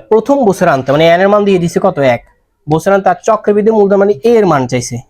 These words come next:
এ এর মান, চক্রবৃদ্ধি মূলধন। এখন দেখেন চক্রবৃদ্ধি মূলধন করার একটা সুপার শর্টকাট আছে। আপনি ওই পদ্ধতি দেখেন, আপনার আসল কত? তিন হাজার।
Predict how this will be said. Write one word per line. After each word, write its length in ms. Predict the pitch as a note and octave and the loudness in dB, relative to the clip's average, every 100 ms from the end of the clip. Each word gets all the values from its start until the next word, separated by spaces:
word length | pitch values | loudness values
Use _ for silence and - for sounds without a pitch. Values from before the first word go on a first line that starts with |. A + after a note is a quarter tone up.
| _ | _
এ 140 | E3 E3+ | -2 0
এর 100 | D#3 | 0
মান, 160 | A#2+ | -2
চক্রবৃদ্ধি 440 | A#2+ E3+ F3 E3+ E3+ | -2 -4 -2 -2 0
মূলধন। 300 | D3+ C3 B2 | 0 0 -2
এখন 160 | F3 | -2
দেখেন 260 | G3 C#3+ D3+ - _ _ _ | -2 -4 -6 -10 _ _ _
চক্রবৃদ্ধি 460 | A3+ A3+ B3 B3 D4 | -2 0 -2 0 0
মূলধন 340 | B3 G#3+ A#3 | 2 2 0
করার 220 | A#3 A#3 | 0 0
একটা 160 | A3 A3+ | 0 -2
সুপার 540 | - - G#3 G#3+ G#3 | -6 -6 -2 0 0
শর্টকাট 420 | F3+ D3+ B2 - A#2+ | -2 -4 -4 -4 -6
আছে। 220 | A2+ - _ _ _ | -8 -16 _ _ _
আপনি 220 | E3 G#3 G#3+ | -4 -2 -2
ওই 140 | A3+ | -2
পদ্ধতি 320 | - C#3 B2 | 0 -2 -2
দেখেন, 240 | C#3+ C#3 B2 _ _ | -4 -4 -10 _ _
আপনার 260 | E3+ - D4 - | -6 -2 -2 0
আসল 400 | F#3 - C4+ B3 | -4 -2 -2 0
কত? 220 | F#3+ B2+ A#2+ | -2 -4 -4
তিন 160 | F3+ E3 | 0 0
হাজার। 220 | A#2+ | -2